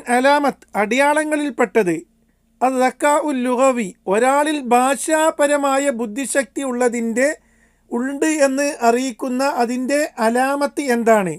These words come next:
ലിംഗ്വിസ്റ്റിക് ഇൻ്റലിജൻസ്, ഒരാളിൽ ലിംഗ്വിസ്റ്റിക് ഇൻ്റലിജൻസ് ഉണ്ട് എന്ന് നമുക്ക് ബോധ്യപ്പെടാവുന്ന അടയാളം എന്താണ്? ഓപ്ഷൻ എ, ഹുബ്ബുൽ ഖിറാഅ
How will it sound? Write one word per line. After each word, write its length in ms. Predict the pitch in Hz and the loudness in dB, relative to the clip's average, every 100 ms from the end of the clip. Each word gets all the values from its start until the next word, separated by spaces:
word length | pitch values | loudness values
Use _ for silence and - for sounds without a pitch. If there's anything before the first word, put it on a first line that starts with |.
| _ _ - | _ _ -8
ലിംഗ്വിസ്റ്റിക് 800 | 202 233 254 277 - - 294 302 262 | -6 -4 -4 -4 -6 -6 -4 -4 -4
ഇൻ്റലിജൻസ്, 640 | 233 240 240 220 196 - - _ _ - | -2 0 2 0 0 -8 -12 _ _ -4
ഒരാളിൽ 420 | 208 254 277 285 | 2 2 2 0
ലിംഗ്വിസ്റ്റിക് 640 | 240 240 254 - - 240 | -4 -4 -6 -6 -8 -6
ഇൻ്റലിജൻസ് 580 | 269 254 262 262 269 - | -6 -4 -4 -2 -4 -4
ഉണ്ട് 240 | 247 233 262 247 | -6 -4 -2 -2
എന്ന് 240 | 233 247 311 - _ _ - | 0 -2 -4 -8 _ _ -4
നമുക്ക് 320 | 233 269 - | -2 -2 -4
ബോധ്യപ്പെടാവുന്ന 960 | 247 240 240 247 262 254 247 240 233 240 294 - _ _ _ _ - | 2 2 2 -2 0 4 4 2 0 -2 -2 -6 _ _ _ _ -4
അടയാളം 580 | 214 262 269 247 277 285 | -2 2 4 4 2 2
എന്താണ്? 480 | 226 233 233 208 160 - _ _ _ _ 190 | 0 4 4 4 0 -10 _ _ _ _ -2
ഓപ്ഷൻ 400 | 220 - 311 294 254 | -2 0 -2 0 0
എ, 40 | 254 262 _ _ - | 0 -2 _ _ -8
ഹുബ്ബുൽ 380 | 262 254 330 320 233 | -8 -2 0 0 0
ഖിറാഅ 400 | 269 262 285 311 | -2 2 2 4